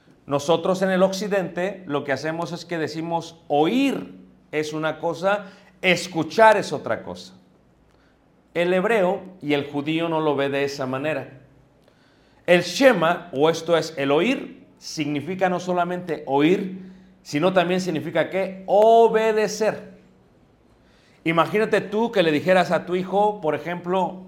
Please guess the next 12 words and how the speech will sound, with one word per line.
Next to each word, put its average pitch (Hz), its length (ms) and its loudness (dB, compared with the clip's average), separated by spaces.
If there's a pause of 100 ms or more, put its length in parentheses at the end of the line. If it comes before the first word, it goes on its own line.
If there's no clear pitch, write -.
"Paga 127 260 2
la 139 160 0
tele, 170 480 -4 (1120)
guarda 120 440 2
el 135 100 -2
teléfono", 143 600 -2 (680)
y - 80 -6
de 131 140 0
pronto 165 340 0
el 180 80 0
hijo 175 380 -2
guardase 143 1080 0